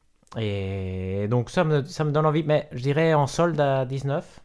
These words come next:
Et il va avoir, si on met des, des points, je pense aussi, disons quatre-vingt-cinq.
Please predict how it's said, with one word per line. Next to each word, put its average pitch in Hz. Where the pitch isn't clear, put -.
Et 127
il 120
va 131
avoir, 139
si -
on 131
met 127
des, 113
des 107
points, 147
je 143
pense 147
aussi, 151
disons 143
quatre-vingt-cinq. 127